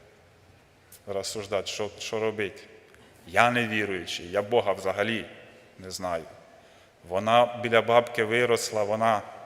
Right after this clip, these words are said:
знає, вона чула, вона розуміє.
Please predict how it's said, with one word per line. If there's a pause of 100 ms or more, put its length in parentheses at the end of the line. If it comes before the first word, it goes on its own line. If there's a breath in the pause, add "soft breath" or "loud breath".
(320)
знає,
вона
чула,
вона
розуміє.